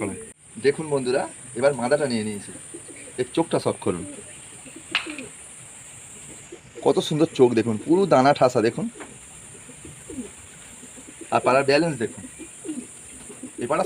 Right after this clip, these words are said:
শান্ত, মাদা পাড়া একটু actually শান্ত হয়, নর পাড়া একটু ছটফটে বেশি হয়। দেখুন পুরো বন্ধ ব্যালেন্স। এবার আপনাকে পাঞ্জাটা দেখাই, দেখুন পাঞ্জাটাও ডিপ কালার আছে। এবার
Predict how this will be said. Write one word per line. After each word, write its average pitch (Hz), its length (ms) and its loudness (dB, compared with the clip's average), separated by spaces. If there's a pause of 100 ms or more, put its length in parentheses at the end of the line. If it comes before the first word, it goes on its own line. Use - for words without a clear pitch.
শান্ত, 160 220 0 (200)
মাদা 117 220 2
পাড়া 160 200 4 (400)
একটু - 180 -2
actually 147 300 -2
শান্ত 131 280 -2
হয়, 123 160 4
নর 120 160 0
পাড়া 135 120 4
একটু 127 140 -8
ছটফটে 117 360 -6
বেশি 120 220 -2
হয়। 107 120 0 (500)
দেখুন - 240 -4 (680)
পুরো 190 140 0 (120)
বন্ধ 123 160 0 (120)
ব্যালেন্স। 135 260 0 (840)
এবার 127 160 0
আপনাকে 123 240 -2 (100)
পাঞ্জাটা 117 360 0
দেখাই, 98 200 -4 (960)
দেখুন 117 220 2 (1300)
পাঞ্জাটাও 123 400 8
ডিপ 131 180 4
কালার 123 280 10
আছে। 135 140 -2 (1800)
এবার 120 140 0